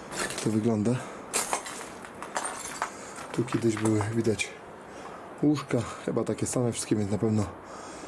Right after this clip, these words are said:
z tego miejsca. Tu był jakiś balkon z widokiem, pokoje. Tu pewnie łazienka.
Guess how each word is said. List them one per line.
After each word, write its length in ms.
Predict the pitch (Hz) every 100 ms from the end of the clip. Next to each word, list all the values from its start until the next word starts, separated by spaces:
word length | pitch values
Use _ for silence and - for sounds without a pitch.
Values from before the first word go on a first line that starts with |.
| -
z 60 | -
tego 220 | 123 110
miejsca. 500 | 110 135 139 - 120 - - -
Tu 80 |
był 140 | 110 107
jakiś 180 | - 101
balkon 500 | 123 127 127 117 107
z 80 |
widokiem, 400 | 127 120 110 120 95 - - - - - - - - -
pokoje. 340 | - 127 117 104 - - - - - - - - - - - -
Tu 120 | 113
pewnie 300 | 107 107 110
łazienka. 480 | 107 101 123 123